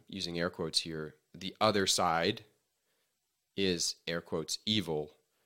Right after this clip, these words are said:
or full of, air quotes, terrible people. In this fractured society, I'm recording this podcast because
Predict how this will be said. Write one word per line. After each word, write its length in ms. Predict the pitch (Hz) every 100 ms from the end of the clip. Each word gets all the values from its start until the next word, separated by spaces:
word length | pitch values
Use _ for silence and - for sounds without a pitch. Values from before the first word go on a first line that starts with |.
| _ _
or 160 | 104 95
full 320 | - 110 90
of, 140 | 80 -
air 140 | 85
quotes, 420 | - 87 80 - -
terrible 480 | - 87 87 85 80
people. 480 | - 98 - - _ _ _ _ _ _ _ _ _ _ _ _ _ _ _
In 180 | - 107
this 240 | 117 147 -
fractured 560 | - 120 123 - 123
society, 640 | - - - 107 123 107 -
I'm 280 | 101 127 143
recording 560 | 107 - 131 147 110 104
this 160 | 110
podcast 600 | - 117 131 - 92 82 -
because 460 | - 98 90 -